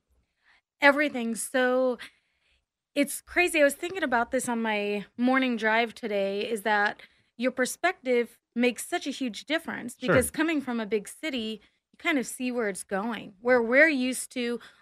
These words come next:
Speaker 1: large events and things like that in our backyard or even walking distance.
Speaker 2: Sure.
Speaker 1: Um, so I think for people that come from a big city, it's really exciting to have sports and things like that.
Speaker 2: And to be involved in this growth.
Speaker 1: Yeah, and to say, "Hey, on a
Speaker 2: <clears throat>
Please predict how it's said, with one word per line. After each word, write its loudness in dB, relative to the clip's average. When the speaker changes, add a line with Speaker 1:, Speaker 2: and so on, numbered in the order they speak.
Speaker 1:
large 6
events 0
and -6
things 0
like 4
that 6
in 0
our 4
backyard 2
or 0
even 0
walking 2
distance. -6
Speaker 2:
Sure. 2
Speaker 1:
Um, 0
so 2
I 0
think -4
for -6
people 2
that 6
come 0
from 0
a -4
big 0
city, -2
it's 0
really 2
exciting -2
to -4
have -2
sports -2
and -8
things -8
like -2
that. 4
Speaker 2:
And 2
to 6
be 10
involved 6
in 2
this 0
growth. -6
Speaker 1:
Yeah, 8
and 4
to -2
say, 6
"Hey, 4
on 8
a 6
Speaker 2:
<clears throat> -2